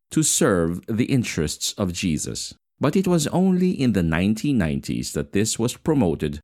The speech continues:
to other provinces of the congregation. The following is the O S J version. "Joseph, son of David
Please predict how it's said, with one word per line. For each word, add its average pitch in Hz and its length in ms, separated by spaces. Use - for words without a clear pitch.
to - 160
other 147 300
provinces 76 880
of 113 260
the 143 100
congregation. 78 880
The 185 120
following 78 680
is 120 180
the - 180
O 85 200
S 110 180
J 78 320
version. 64 580
"Joseph, 95 720
son - 360
of 78 140
David 60 560